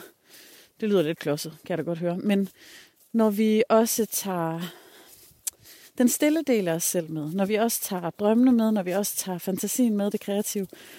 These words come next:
og kroppen. Du er mere end dine tanker, du er mere end din krop, du er mere end din alder, du er mere end dit navn, du er mere end din erfaring. Du er en hel eksistens, en hel menneskelig eksistens, og det er da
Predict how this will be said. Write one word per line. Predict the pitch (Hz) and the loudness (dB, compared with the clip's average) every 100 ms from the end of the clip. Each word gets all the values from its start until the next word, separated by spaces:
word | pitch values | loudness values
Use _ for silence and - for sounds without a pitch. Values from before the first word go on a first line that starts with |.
| - - | -20 -6
og | 247 | -4
kroppen. | - 247 262 220 - - - - - - - - _ _ _ _ _ | -2 -4 -4 -4 -8 -20 -20 -20 -20 -18 -20 -20 _ _ _ _ _
Du | 226 | -4
er | 208 226 | 2 4
mere | 226 220 226 226 - - | 6 4 2 0 -6 -4
end | 170 160 | -4 -2
dine | 170 170 | -4 -4
tanker, | 214 214 226 233 | -2 -2 0 0
du | 202 - | -2 -2
er | 202 202 | -2 0
mere | 202 214 214 247 - | 2 2 2 2 0
end | 254 214 | -2 0
din | 208 | 0
krop, | - 226 220 190 | -2 -8 -6 -4
du | |
er | 175 | -2
mere | 185 190 202 | 0 2 2
end | 214 | 2
din | 214 | 0
alder, | 262 262 220 208 - _ 208 | 2 2 2 -2 -12 _ -2
du | |
er | 208 | 2
mere | 220 226 | 4 4
end | |
dit | 226 208 | 2 0
navn, | 220 196 | 0 0
du | 202 | 0
er | |
mere | 196 214 | 0 2
end | 226 | 2
din | 214 | 0
erfaring. | 185 - 208 175 - - - - - - _ _ - | -4 -4 -2 -2 -4 -12 -20 -20 -20 -20 _ _ -6
Du | 220 | 0
er | 170 196 214 - 220 | 2 2 0 -4 2
en | 226 | 6
hel | 277 262 | 8 6
eksistens, | 175 - 156 - 233 - - - - _ - - - | 2 0 0 2 2 0 -6 -10 -20 _ -20 -20 -2
en | 240 | 4
hel | 277 311 214 | 6 6 6
menneskelig | 220 233 202 | 2 0 -2
eksistens, | 196 208 - 240 - | -2 -2 0 0 0
og | - 214 | -8 -2
det | 269 262 | 2 2
er | 311 | 2
da | 240 | 0